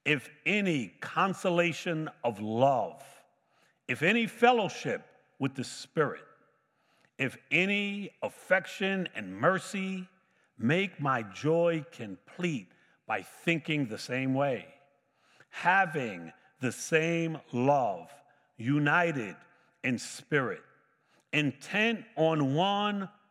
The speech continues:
purpose. Do nothing out of selfish ambition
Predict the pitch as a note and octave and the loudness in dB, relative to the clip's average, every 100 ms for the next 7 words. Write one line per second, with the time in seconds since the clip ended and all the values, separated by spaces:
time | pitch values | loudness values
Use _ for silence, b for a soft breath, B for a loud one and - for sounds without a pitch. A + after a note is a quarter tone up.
0 | _ - F3+ D3 A2+ G2 - - - - | _ 2 2 2 -6 -12 -14 -18 -18 -20
1 | _ _ _ - G#2+ D#3+ F3+ F#3 F3+ - | _ _ _ -14 0 2 4 4 2 -2
2 | A#2+ D#2+ A2 _ b b b B2+ C3 A#2+ | -6 -6 -14 _ b b b 2 2 0
3 | F#2 - - D#3 E3 E3 E3 D3+ - - | -4 -10 -2 0 0 0 -4 -4 -6 -14
4 | - - G#2+ F#2+ G2+ D3 - D3+ C#3 C#3 | -18 -12 -10 -6 -2 -2 -4 -6 -4 -4
5 | C#3 | -6